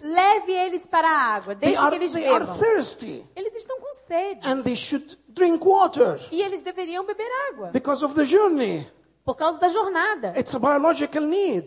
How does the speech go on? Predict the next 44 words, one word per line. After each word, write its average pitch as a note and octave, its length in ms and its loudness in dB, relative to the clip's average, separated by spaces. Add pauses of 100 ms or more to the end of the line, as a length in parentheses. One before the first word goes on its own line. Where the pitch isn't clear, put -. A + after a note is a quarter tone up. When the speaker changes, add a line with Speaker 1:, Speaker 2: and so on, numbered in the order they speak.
(160)
Speaker 1:
É C4 80 2
uma D#4 160 0
necessidade F4 520 -4
biológica. D#4+ 540 2
Speaker 2:
It's - 120 -10
something D#4+ 400 -2
that C#4 240 -2
all F#4 240 6
of B3 140 2
us A#3+ 280 0
should D4+ 280 -6
do. F4+ 420 8
Speaker 1:
É C#4+ 100 0
algo C#4+ 300 4
que F#4+ 100 -4
todos F#4+ 380 0
nós C4+ 240 0
deveríamos D#4+ 460 -4
fazer. G#4 400 -2
Speaker 2:
Let C4+ 180 0
them C4+ 220 -2
drink. F#3+ 360 -4 (240)
Speaker 1:
Deixe A4+ 280 -6
que - 80 -6
eles F4+ 180 -4
bebam. A3+ 260 -2
Speaker 2:
Take D#4 120 -8
them D4+ 160 -2
to D4 120 -6
the C#4 120 -6
water. F#3 400 -4 (180)
Speaker 1:
Leve E4 420 -2
eles E4+ 280 -6
às D4+ 180 -2
águas. G3 420 0 (140)
Speaker 2:
So D#4 640 2
Gideon F4+ 420 -4
took F#4+ 300 -2
the D4+ 80 -4
men D4+ 340 -4
down C#4 340 -4
to C#4 120 -10
the C4+ 80 -8
water. D4 460 -6